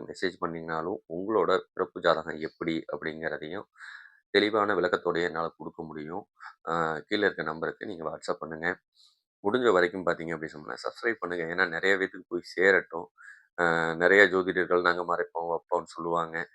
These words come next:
எனக்கு அதெல்லாம் கிடையாதுங்க. என்ன காரணம்னா, நீங்க தெரிஞ்சுக்கிறதுக்காக தான் நம்மளை பார்க்க வருவீங்க. அதை நான் ஓப்பனா இருக்கிறத சொன்னோம்னா தான், அதுக்கு ஏத்த மாதிரி நீங்க செயல்பாடு இருக்கும் அப்படிங்கிறதுக்காக தான் நான் தெளிவாவே, ஃபுல்லாவே சொல்லிடுவேங்க. ஏன்னா, நம்மகிட்ட பார்க்க வரவங்களுக்கு எல்லாத்துக்குமே தெரியுங்க.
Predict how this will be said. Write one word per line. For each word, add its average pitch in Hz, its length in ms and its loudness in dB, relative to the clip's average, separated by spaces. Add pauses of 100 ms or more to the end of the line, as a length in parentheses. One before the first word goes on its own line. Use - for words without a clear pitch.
(220)
எனக்கு 80 300 0
அதெல்லாம் 82 260 2
கிடையாதுங்க. 82 580 -2
என்ன 85 280 -6
காரணம்னா, 87 480 2
நீங்க 82 240 -8
தெரிஞ்சுக்கிறதுக்காக 90 720 0
தான் 85 500 -2
நம்மளை 78 240 -6
பார்க்க 80 340 2
வருவீங்க. 80 360 -12 (520)
அதை 92 180 6
நான் 78 100 2
ஓப்பனா 90 380 4
இருக்கிறத 90 500 2
சொன்னோம்னா 87 440 -2
தான், 92 140 2
அதுக்கு 85 240 0
ஏத்த 90 260 2
மாதிரி 87 260 -2
நீங்க 85 220 -6
செயல்பாடு 87 640 0
இருக்கும் 90 420 -4
அப்படிங்கிறதுக்காக 80 800 -6
தான் 85 200 2 (340)
நான் 76 400 -2
தெளிவாவே, 101 440 6
ஃபுல்லாவே 90 440 4
சொல்லிடுவேங்க. 87 580 -4 (400)
ஏன்னா, 87 180 0
நம்மகிட்ட 82 320 -2
பார்க்க 85 280 4
வரவங்களுக்கு 80 500 -4
எல்லாத்துக்குமே 82 600 -2
தெரியுங்க. 78 380 -6